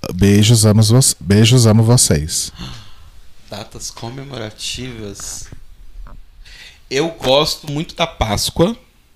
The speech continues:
Speaker 2: não pelo renascimento de Jesus, mas pelo chocolate.
Speaker 1: Justo.
Speaker 2: Eu realmente gosto da Páscoa, é, é uma das minhas datas preferidas.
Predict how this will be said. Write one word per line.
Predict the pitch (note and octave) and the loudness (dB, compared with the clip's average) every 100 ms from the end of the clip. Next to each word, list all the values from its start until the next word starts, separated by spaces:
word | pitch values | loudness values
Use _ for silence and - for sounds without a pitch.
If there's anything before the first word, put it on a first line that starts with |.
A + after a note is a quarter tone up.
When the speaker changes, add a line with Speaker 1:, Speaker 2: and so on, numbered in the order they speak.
| _ _ _ _ _ | _ _ _ _ _
Speaker 2:
não | G2+ B2 C#3 | -4 0 0
pelo | F3 E3 D3+ | 0 -2 -2
renascimento | C#3 B2 - B2+ G#2 G#2 | -4 -6 -6 -8 -8 -10
de | G2+ | -12
Jesus, | A2+ G#2 F#2+ F#2+ A2 D#3+ - - - _ _ | -8 -8 -8 -10 -10 -10 -12 -16 -20 _ _
mas | G#2 A2 A2 | -6 -4 -4
pelo | - B2 A2+ | -4 -4 -2
chocolate. | - A2 C3+ C3 F#2+ G2 - - - - - - - _ _ _ _ _ - | -6 -4 -4 -2 -4 -6 -10 -10 -14 -20 -20 -20 -20 _ _ _ _ _ -6
Speaker 1:
Justo. | G2 F2 E2+ - | -2 0 0 -4
Speaker 2:
Eu | G#2 | -4
realmente | G#2+ G#2 A2 - | -2 -2 -4 -6
gosto | - G#2+ G#2+ - | -2 -2 -2 -10
da | G2 | -14
Páscoa, | F#2 - F#2 F#2 - G2+ | -14 -12 -10 -10 -10 -10
é, | F#2+ F2+ | -8 -8
é | |
uma | G2 G2 | -6 -4
das | G2 G2+ | -6 -4
minhas | G2+ | -6
datas | G2 G2 | -6 -8
preferidas. | - A2 B2+ A2+ A2+ C3+ | -6 -6 -4 -4 -4 -6